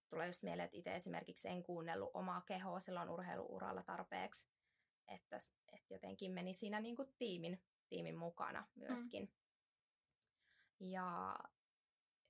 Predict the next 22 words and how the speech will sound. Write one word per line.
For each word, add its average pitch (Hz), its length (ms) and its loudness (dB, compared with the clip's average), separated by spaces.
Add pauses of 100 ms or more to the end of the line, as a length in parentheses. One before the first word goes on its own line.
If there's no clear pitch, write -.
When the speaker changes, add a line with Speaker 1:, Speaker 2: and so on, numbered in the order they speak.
(420)
Speaker 1:
ja 190 160 -4
niin 180 280 -2
kun, 190 220 -2
et 185 180 -4
vastuu 185 640 0
lopulta 185 380 2
tavallaan 180 440 0
kai-, 180 380 0
kaikessa, 185 680 0 (600)
mitä, - 240 -4 (560)
mitä 175 300 -4
tapahtuu, 175 600 -2
että 170 320 -2
ei 170 160 2
oo, - 380 0 (840)
et, - 160 -6 (300)
et - 140 -12
vaikka 185 240 0
jos 226 180 4
on 240 100 4
yksinkin 214 420 0
yrittäjä, 208 480 0